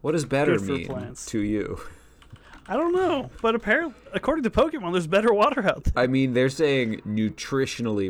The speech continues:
Speaker 1: rich specifically.
Speaker 2: Distilled water won't actually harm your plants.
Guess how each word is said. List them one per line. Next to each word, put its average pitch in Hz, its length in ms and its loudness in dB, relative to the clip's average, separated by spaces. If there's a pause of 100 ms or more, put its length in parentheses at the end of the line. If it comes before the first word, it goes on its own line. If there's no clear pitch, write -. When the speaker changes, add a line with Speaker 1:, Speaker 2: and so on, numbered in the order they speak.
Speaker 1:
rich 95 540 -4
specifically. - 1080 -8 (1040)
Speaker 2:
Distilled 240 480 -4
water 233 320 2
won't 175 260 -2
actually 160 440 -2
harm 170 340 0
your 135 100 -4
plants. 127 720 -10